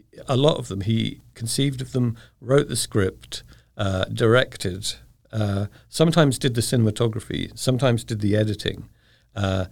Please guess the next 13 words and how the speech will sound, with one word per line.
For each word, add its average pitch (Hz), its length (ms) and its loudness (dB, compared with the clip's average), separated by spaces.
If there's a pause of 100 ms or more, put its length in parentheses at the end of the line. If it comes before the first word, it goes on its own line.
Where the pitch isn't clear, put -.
(200)
sometimes 156 480 4
acted 139 420 2
in 90 100 0 (440)
them, - 440 4 (120)
<laughs> - 160 -10
and, 170 280 6 (300)
uh, 135 80 8
sometimes 160 500 6
did 123 280 2
the, 131 380 6
uh, 120 340 8
d-, 120 140 -4
the, 131 420 -4